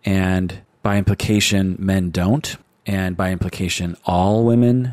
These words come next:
need to have a certain level of safety in order to have s-, in order to enjoy sex. And I've looked into the research on this, and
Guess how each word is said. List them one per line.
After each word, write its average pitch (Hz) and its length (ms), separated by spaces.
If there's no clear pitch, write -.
need 110 540
to 104 420
have 104 220
a 104 80
certain - 260
level 101 180
of 98 80
safety 101 480
in 98 200
order 95 180
to 95 300
have 92 180
s-, - 160
in 95 120
order 95 160
to 90 180
enjoy 87 360
sex. - 440
And 92 560
I've 113 300
looked 139 180
into 110 140
the 98 100
research 95 400
on 85 140
this, 82 300
and 87 540